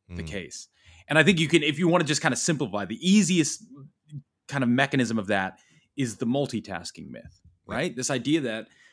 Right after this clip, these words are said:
Speaker 1: we can do several things at once, or at least kind of jump our focus quickly between things without losing any information. And I don't know, I don't know how many more decades of research we need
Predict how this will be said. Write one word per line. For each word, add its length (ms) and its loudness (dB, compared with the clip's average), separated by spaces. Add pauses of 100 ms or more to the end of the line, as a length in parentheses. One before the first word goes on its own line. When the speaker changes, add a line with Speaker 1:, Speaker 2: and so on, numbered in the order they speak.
(240)
Speaker 1:
we 320 -4
can 280 -4
do 400 4
several 380 -4
things 280 -2
at 120 -4
once, 320 -6 (100)
or 480 0 (540)
at 240 -8
least 460 -2 (360)
kind 180 -4
of 100 -6
jump 280 -2
our 140 -4
focus 460 -4
quickly 360 -4
between 380 -2
things 220 -4
without 320 -4
losing 460 -6 (360)
any 160 0
information. 580 -8 (460)
And 240 -2
I 120 2
don't 180 0
know, 200 -4
I 160 0
don't 100 0
know 100 2
how 100 -4
many 120 0
more 180 2
decades 440 -2
of 100 -6
research 380 -4
we 100 -4
need 280 -6